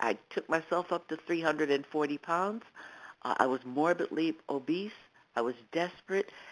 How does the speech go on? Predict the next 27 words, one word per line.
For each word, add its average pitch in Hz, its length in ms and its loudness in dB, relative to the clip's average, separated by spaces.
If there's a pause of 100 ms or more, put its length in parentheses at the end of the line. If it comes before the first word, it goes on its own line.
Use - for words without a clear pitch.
and 127 140 -6
the 131 60 -4
hardest 185 540 2
part 147 300 2
was 123 140 -4 (200)
I 120 100 0
did 160 180 0
not 165 260 0 (420)
have 151 320 2 (220)
hope. 131 300 -4 (1040)
So 196 80 6
kind 359 260 8
of 370 80 12
what 330 140 8
happened. - 420 4 (260)
So 143 120 4
it 156 180 6
is 175 180 2
now 226 480 6 (1400)
January 208 480 10
nineteen 180 560 0
eighty-six, 160 720 2 (600)
and 160 140 4
the 151 80 4
binge 214 340 10
buddy 190 240 8
friend, 185 340 4